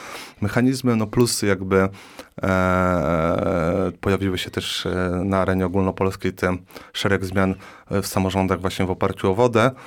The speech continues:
Tam też takie mieszane systemy powstały. E, k-, i chcielibyśmy po prostu uwzględnić to.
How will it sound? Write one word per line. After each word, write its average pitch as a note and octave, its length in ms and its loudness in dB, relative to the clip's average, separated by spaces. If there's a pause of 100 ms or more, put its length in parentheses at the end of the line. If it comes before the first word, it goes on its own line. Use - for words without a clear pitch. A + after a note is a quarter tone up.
(200)
Tam G#2 160 0
też - 160 -2
takie A#2 200 0
mieszane G#2+ 400 2
systemy F#2+ 420 -2
powstały. G2 560 2 (840)
E, F#2 640 4 (140)
k-, F#2+ 80 -2
i G2+ 140 0
chcielibyśmy G2+ 540 -2
po F#2+ 120 -2
prostu F#2 400 0
uwzględnić G2 600 -2
to. E2+ 100 -4